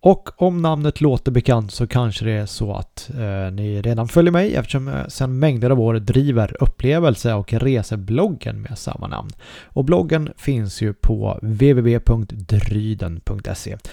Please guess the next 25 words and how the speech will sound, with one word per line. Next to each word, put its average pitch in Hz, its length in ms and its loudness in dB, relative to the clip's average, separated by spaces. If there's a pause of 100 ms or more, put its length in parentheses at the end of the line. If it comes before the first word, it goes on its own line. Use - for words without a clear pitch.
Och - 180 -4
det 120 60 6
här 139 100 4
är 131 140 0
en 117 100 -2
av 107 60 -4
de 95 120 -4
största - 760 -2
i 143 100 0
Sverige 143 500 2
och 123 120 -4
mest 143 380 -4
lästa 139 600 0
på 170 440 -2
området 113 540 -6 (100)
resor 110 680 -4 (100)
och - 360 -4 (100)
upplevelser. 113 920 -2 (380)
Och 170 180 8
jag 151 120 4
finns 147 280 -4
ju 151 40 0
även 127 280 -2
på 143 140 0
YouTube 175 420 -2